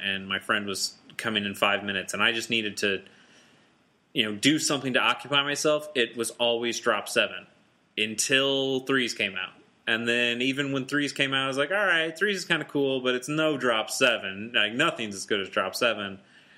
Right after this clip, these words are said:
And then I just found myself playing a little bit more Threes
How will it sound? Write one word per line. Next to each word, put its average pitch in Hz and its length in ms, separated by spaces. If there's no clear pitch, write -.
And 135 160
then 160 100
I 180 120
just 180 220
found 160 200
myself 160 340
playing 151 260
a 156 40
little 147 180
bit 151 180
more 151 180
Threes 147 760